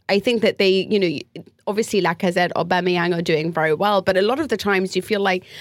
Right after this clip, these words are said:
the lack of tactics, I mean, Smalling has turned into a world-class defender. So sometimes you just, you think to yourself, "Well, it is about the coach."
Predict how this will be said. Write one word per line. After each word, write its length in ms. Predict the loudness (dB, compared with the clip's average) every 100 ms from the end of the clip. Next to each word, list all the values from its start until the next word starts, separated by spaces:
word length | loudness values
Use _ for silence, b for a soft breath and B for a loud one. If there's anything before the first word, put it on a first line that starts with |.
| B B -4
the 80 | -2
lack 200 | 0 -2
of 60 |
tactics, 380 | -2 -2 -2 0
I 60 | 0
mean, 160 | 2
Smalling 500 | 0 2 4 6 4 2
has 140 | 2
turned 220 | 2 2
into 220 | 2 2 2
a 60 |
world-class 640 | 2 2 2 2 2 2 0
defender. 540 | 0 2 2 2 0
So 100 | 0
sometimes 460 | 0 0 2 0 0
you 100 | -2
just, 240 | -2 -6 -6
you 100 | -6
think 220 | -6 -4
to 80 | -4
yourself, 300 | -4 -4 -2
"Well, 180 | -2 -4 B B B
it 160 | 0 2
is 160 | 2
about 280 | 2 0 -2
the 80 | -2
coach." 500 | 0 0 0 -8